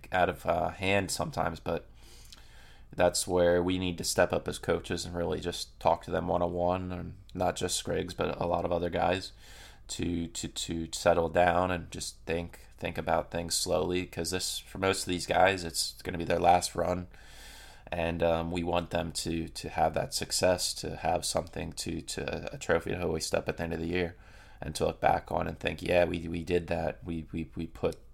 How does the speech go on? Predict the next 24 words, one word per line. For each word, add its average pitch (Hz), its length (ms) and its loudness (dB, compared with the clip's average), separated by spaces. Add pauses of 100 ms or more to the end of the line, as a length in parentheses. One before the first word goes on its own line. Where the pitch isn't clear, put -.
all 85 180 6
this, - 260 -4
all - 220 0
four 87 300 -2
years, 90 480 0 (840)
um, 80 380 2
blood, 85 280 4
sweat, - 260 2
and 85 120 -4
tears 87 340 0
into 90 420 -2
it, 98 200 2
and, 85 280 -6
um, 87 420 -6
we 87 140 -2
have 82 140 0
this - 240 0
to - 100 -8
show 90 220 4
for 87 240 -4
it." - 180 -8
So 82 300 -4 (1000)
we 98 140 0
just, - 540 -4